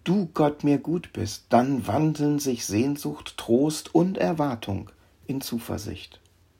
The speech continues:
und damit in Kraft. Und so verbinden sich, wie ich jetzt dieses Denn immer wieder neu betont habe,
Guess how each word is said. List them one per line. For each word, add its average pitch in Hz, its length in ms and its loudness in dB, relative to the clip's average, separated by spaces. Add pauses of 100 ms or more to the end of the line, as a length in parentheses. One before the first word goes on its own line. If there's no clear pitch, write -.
(260)
und 107 180 -4
damit 98 280 -4
in 120 140 -8
Kraft. - 340 -12 (2500)
Und 117 100 6
so 156 160 12
verbinden 123 720 4
sich, 101 540 -2 (420)
wie 104 260 2
ich 104 200 -2
jetzt 104 280 0
dieses 101 360 0
Denn 113 440 6
immer 104 320 0
wieder 101 260 0
neu 101 260 0
betont 107 600 -4
habe, 120 380 -4